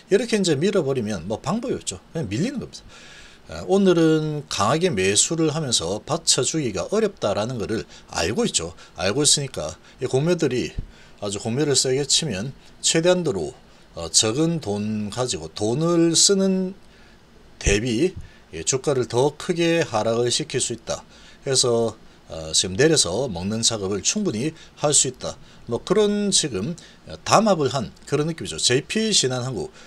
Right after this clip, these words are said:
똑같죠. 지금 내려가는 대부분의 제약바에 보면 제이피 신한한국이 다 같이 내리고 있죠. 그래서 이 좀 중심을 잡고 있는 비중이 있는, 어, 좀 이 심리적인 버팀목이 될 만한 그런 종목들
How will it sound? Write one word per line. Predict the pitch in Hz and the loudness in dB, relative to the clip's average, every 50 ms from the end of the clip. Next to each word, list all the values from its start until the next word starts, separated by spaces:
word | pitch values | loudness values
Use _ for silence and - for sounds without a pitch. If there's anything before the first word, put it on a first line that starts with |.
| - - - | -20 -12 -2
똑같죠. | - 240 311 381 381 262 196 - - - 104 90 | 0 2 2 4 4 2 2 2 2 0 0 2
지금 | - - - 180 185 180 160 | 2 4 4 4 2 0 2
내려가는 | 160 185 185 180 160 156 151 147 147 147 135 - - - | 2 2 2 2 0 0 -2 -2 -2 -4 -6 -8 -12 -10
대부분의 | - - - 80 85 151 190 226 233 - 104 147 165 - - - - - | 0 0 0 0 2 0 0 2 0 0 -2 -4 -6 -8 -14 -20 -16 -6
제약바에 | - - - 95 101 113 113 - 135 120 | 0 0 0 2 2 0 -2 0 -2 -2
보면 | 101 120 120 101 78 - - - - - | -2 -2 -4 -6 -6 -10 -16 -20 -14 -6
제이피 | - - - 147 - 233 | -2 0 0 0 0 2
신한한국이 | - - 208 196 190 175 185 190 180 135 107 117 127 98 | 2 2 2 2 0 0 0 -2 -2 -2 -2 -2 -2 -4
다 | - - 175 185 | -2 -2 -2 -2
같이 | 220 - - 120 | 0 0 0 0
내리고 | 131 165 - - | 0 -2 -4 -4
있죠. | - - - - - - - - - - | -10 -16 -20 -20 -18 -18 -18 -18 -12 -6
그래서 | 170 160 - 160 143 - - - - | -2 0 0 2 0 -2 -4 -6 -8
이 | 101 95 90 87 85 85 85 82 - - - - - - - - - - 131 | -6 -4 -4 -4 -4 -6 -6 -6 -4 -4 -4 -4 -4 -10 -20 -20 -20 -16 -12
좀 | 120 107 98 | -10 -10 -4
중심을 | - - 131 143 143 - 247 247 247 240 240 240 233 226 208 196 180 143 | -4 -2 0 2 4 2 2 2 -2 -2 -2 0 2 2 4 4 4 4
잡고 | - 175 180 - 156 120 | 2 0 0 0 0 -2
있는 | 101 92 92 120 156 - - - - - - - - - - | -2 -2 -4 -6 -8 -10 -12 -20 -20 -20 -20 -20 -20 -10 -2
비중이 | - 123 127 151 190 208 208 | -2 0 2 2 2 2 2
있는, | 165 113 110 104 - - - - - - - - - - - - | 0 0 -2 -4 -6 -10 -16 -20 -20 -20 -20 -20 -20 -20 -18 -16
어, | 85 87 85 | -14 -10 -8
좀 | - - 92 87 87 90 | -8 -6 -6 -8 -8 -10
이 | 87 87 85 82 - - - - - - - - - - - - | -8 -8 -8 -10 -10 -12 -16 -16 -18 -20 -20 -20 -20 -20 -10 -2
심리적인 | - - 185 196 190 175 151 151 151 131 | 2 4 4 6 6 4 4 2 -2 -2
버팀목이 | - 110 - - - - 202 196 185 151 135 131 127 123 123 143 175 180 190 190 175 - | -2 -2 -4 -2 0 0 0 2 2 2 2 2 2 2 0 0 2 2 4 2 2 0
될 | - 98 85 | -4 -8 -6
만한 | 90 101 101 190 156 95 113 - - - - - - | -4 -4 -4 -4 -4 -6 -8 -12 -14 -20 -20 -14 -4
그런 | - 165 170 214 202 | 0 2 2 4 2
종목들 | 196 214 208 196 180 - 170 151 135 123 117 98 87 80 78 | 2 0 0 0 0 0 0 2 2 2 2 0 -2 -6 -8